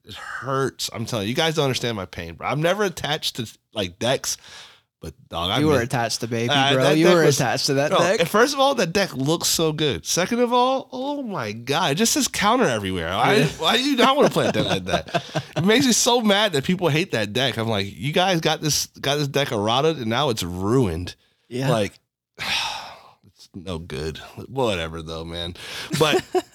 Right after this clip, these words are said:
Speaker 2: <laughs>
Speaker 1: yeah, I, I hope the guy who wins the Worlds, whoever, or young lady, you know, I don't, I don't know many young ladies that play, but any young lady in another country, they might be good enough, they might make it, and they might win, right? I hope whoever it is, right? I hope that they really sit down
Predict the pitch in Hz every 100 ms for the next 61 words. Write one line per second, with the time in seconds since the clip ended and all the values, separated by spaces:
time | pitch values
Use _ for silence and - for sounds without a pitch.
0 | 330 - 277 _ - 147 143 - 131 160
1 | 202 208 214 190 165 160 156 151 147 139
2 | 135 131 - 127 131 - 139 165 160 165
3 | 127 104 120 107 87 104 104 - 110 135
4 | 131 135 135 135 131 131 127 - 131 127
5 | 104 90 107 120 120 120 120 120 - 113
6 | 107 117 113 120 117 139 107 117 120 120
7 | 117 123 120 117 123 120 120 123 123 127
8 | 143 151 196 120 123 - _ - 165 165
9 | 175 165 202 143 104 95 90 98 110 135
10 | - _ _ _ _ _ - 156 - 135
11 | 117 104 - _ _ _ 127 165 185 196
12 | 170 - 170 170 165 170 175